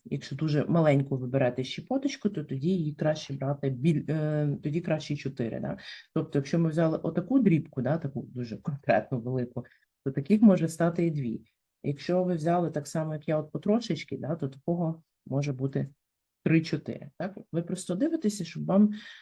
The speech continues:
вона покрила більш-менш рівномірно ваш, м,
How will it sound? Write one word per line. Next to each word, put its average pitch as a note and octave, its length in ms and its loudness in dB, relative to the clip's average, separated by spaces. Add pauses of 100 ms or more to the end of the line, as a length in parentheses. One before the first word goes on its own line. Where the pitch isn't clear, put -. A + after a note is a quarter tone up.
(140)
вона D3+ 360 4
покрила F#3 520 4
більш-менш D#3+ 880 2
рівномірно C#3 680 0
ваш, C3 440 -10 (200)
м, B2 260 -6